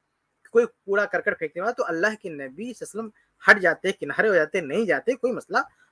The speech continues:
कोई, कोई बातचीत करते। लेकिन ये कि रोजाना कूड़ा करकट, वो भी घर का कूड़ा करकट, और सर पे गिरने जो है जा रहे हैं, तो ये झूठी रवायत है। और ये इस तरह की रवायात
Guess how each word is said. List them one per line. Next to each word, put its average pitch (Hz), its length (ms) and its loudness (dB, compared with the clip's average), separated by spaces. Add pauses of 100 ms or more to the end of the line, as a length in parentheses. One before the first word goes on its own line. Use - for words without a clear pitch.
(160)
कोई, 208 300 2
कोई 202 280 -2
बातचीत - 360 4
करते। 208 320 -8
लेकिन 233 260 -2
ये 294 120 0
कि 294 120 0
रोजाना 202 320 4
कूड़ा - 320 2
करकट, - 340 0 (300)
वो 180 60 -10
भी 311 100 -2
घर 139 260 -6
का 277 160 -4
कूड़ा 202 300 0
करकट, 247 300 -6 (220)
और - 80 4
सर 208 160 6
पे 240 140 0
गिरने 175 300 4
जो 254 160 6
है 285 140 0
जा 185 180 12
रहे 302 120 12
हैं, 359 80 -2 (520)
तो 196 60 0
ये 254 100 0
झूठी 277 340 0
रवायत 160 320 2
है। 120 80 -8 (380)
और 262 100 12
ये 330 360 8
इस 311 360 4
तरह 370 160 10
की 294 160 4
रवायात 262 540 12